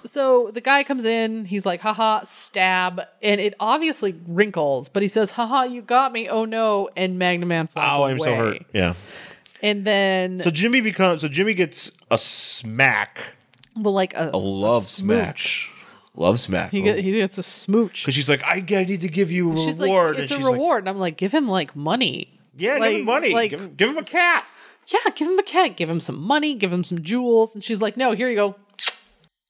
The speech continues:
Speaker 1: You know,
Speaker 2: Mm-hmm.
Speaker 1: and he's like, "Wow, oh man, royal."
Speaker 2: Man.
Speaker 1: Yeah. Uh, I, I mean, okay.
Speaker 2: I've got a royal erection.
Speaker 1: <laughs>
Speaker 2: Ooh.
Speaker 1: Is he engorged?
Speaker 2: Yeah, this is, this is, yeah,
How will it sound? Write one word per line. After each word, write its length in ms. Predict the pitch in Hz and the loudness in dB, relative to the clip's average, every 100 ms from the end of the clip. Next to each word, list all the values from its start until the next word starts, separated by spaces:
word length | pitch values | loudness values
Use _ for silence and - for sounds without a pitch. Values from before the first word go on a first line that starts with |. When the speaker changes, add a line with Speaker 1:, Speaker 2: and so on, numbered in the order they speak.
| 98 | -6
Speaker 1:
You 80 | 180 | 0
know, 60 | 180 | 0
Speaker 2:
Mm-hmm. 160 | 190 190 | 0 -2
Speaker 1:
and 120 | 202 | 0
he's 80 | 202 | 2
like, 100 | 254 | 0
"Wow, 680 | 320 302 330 381 359 320 311 | -2 0 2 2 0 0 0
oh 300 | 381 370 349 | 2 2 0
man, 840 | 339 359 349 330 302 302 285 269 254 | -2 -2 0 -2 -2 -2 -4 -4 -2
royal." 180 | 330 330 | -2 0
Speaker 2:
Man. 400 | 107 294 101 98 104 - - - - - | 0 0 -2 -4 -12 -14 -12 -12 -16 -12
Speaker 1:
Yeah. 340 | - 196 170 - - _ - | -2 0 0 -2 -10 _ -8
Uh, 440 | 196 190 190 180 - | -2 0 2 0 0
I, 220 | 202 202 | -2 0
I 60 | 233 | 0
mean, 180 | 240 | 0
okay. 420 | 254 277 269 269 285 | -2 -2 0 0 -2
Speaker 2:
I've 120 | 123 139 | -2 2
got 180 | 127 | 2
a 60 | 101 | 2
royal 580 | 101 113 123 131 127 127 | -4 -2 2 2 2 2
erection. 680 | 123 131 - - 220 220 180 311 | 2 0 -2 -2 2 2 2 -4
Speaker 1:
<laughs> 40 | 120 | 0
Speaker 2:
Ooh. 500 | 151 226 311 311 180 | 2 2 2 2 2
Speaker 1:
Is 120 | 135 | 0
he 100 | 110 | -2
engorged? 560 | 170 170 175 180 - - _ - - - | -4 -2 -2 -2 -8 -14 _ -20 -20 -4
Speaker 2:
Yeah, 120 | 101 110 | -2 0
this 120 | 107 | -2
is, 120 | 107 98 | -2 0
this 20 | 339 | 0
is, 140 | 101 92 | 0 -2
yeah, 200 | 92 | -2